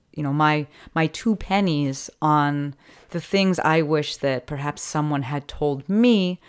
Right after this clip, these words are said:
beforehand. And the number one thing that I think that everyone really needs to really, really,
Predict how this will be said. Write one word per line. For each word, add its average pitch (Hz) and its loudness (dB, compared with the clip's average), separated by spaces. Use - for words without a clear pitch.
beforehand. 143 -2
And 151 2
the 160 0
number 220 8
one 175 4
thing 139 -2
that 131 0
I 135 2
think 139 -4
that 131 -2
everyone 156 2
really 147 0
needs 139 -2
to 135 -4
really, 302 0
really, 214 4